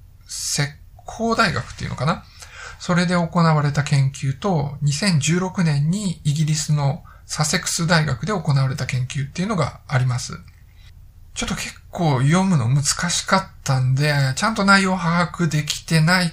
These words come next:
かもしれないんですけれども、どちらも、まあ、大体同じようなことを言っていてですね、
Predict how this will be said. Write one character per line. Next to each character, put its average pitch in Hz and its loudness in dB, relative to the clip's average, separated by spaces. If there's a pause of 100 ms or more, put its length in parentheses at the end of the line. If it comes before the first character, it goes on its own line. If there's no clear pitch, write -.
か - -6
も 208 0
し - -2
れ 160 4
な 170 4
い 156 4
ん 143 0
で 131 0
す - -4
け 165 -2
れ 160 2
ど 143 0
も、 143 2
ど 185 -2
ち - -6
ら 170 4
も、 131 0
ま 151 0
あ、 - -4
大 175 0
体 196 -2
同 156 2 (180)
じ 190 -4
よ 208 -2
う 151 2
な 117 -4 (140)
こ 143 -8
と 170 -2
を 135 0
言 127 -2
っ - -2
て - -6
い 139 0
て - -8
で - -8
す - -6
ね、 127 -4